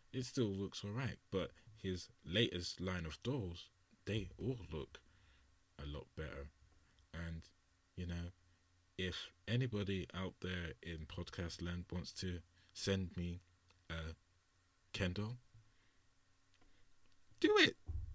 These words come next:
I'd love that. I mean, you know, just to have more.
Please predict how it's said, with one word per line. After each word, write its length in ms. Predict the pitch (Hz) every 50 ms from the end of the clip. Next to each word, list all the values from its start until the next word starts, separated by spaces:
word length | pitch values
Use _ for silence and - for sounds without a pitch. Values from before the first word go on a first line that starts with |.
| - - - - - - -
I'd 80 | 180 165
love 240 | 180 214 240 214 180
that. 220 | 117 87 85 - - - - - - - -
I 60 | 120
mean, 380 | 123 131 135 135 131 131 131 139
you 80 | 143 135
know, 220 | 131 127 131 135 139 - - - - - - - - - - - -
just 260 | - 156 143 - -
to 220 | - 139 127 127 123 - - - - - - - - - - - - -
have 220 | - 135 120 104
more. 340 | 113 117 139 143 104 87